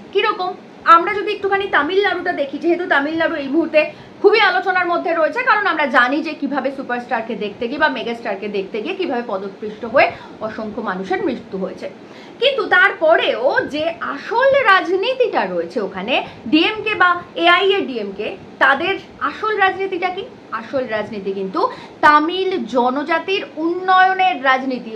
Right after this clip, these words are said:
অর্থাৎ জাতের রাজনীতি, যে রাজনীতিটা ওদেরকে, মানে, ওই দলগুলোকে ওখানে ক্ষমতায় টিকিয়ে রেখেছে। বা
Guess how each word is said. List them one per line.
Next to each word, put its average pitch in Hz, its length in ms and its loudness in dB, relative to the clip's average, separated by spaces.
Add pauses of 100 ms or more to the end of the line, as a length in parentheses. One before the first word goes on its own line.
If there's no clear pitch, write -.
(140)
অর্থাৎ 427 400 4 (600)
জাতের 320 500 2 (180)
রাজনীতি, 359 480 2 (180)
যে 311 100 -2 (180)
রাজনীতিটা 311 640 2 (540)
ওদেরকে, 381 460 -2 (160)
মানে, 262 140 0 (120)
ওই 349 80 -2 (140)
দলগুলোকে 330 580 -2 (100)
ওখানে 233 240 -6 (120)
ক্ষমতায় 233 560 -4
টিকিয়ে 285 460 -2
রেখেছে। 190 300 -12 (280)
বা 359 100 8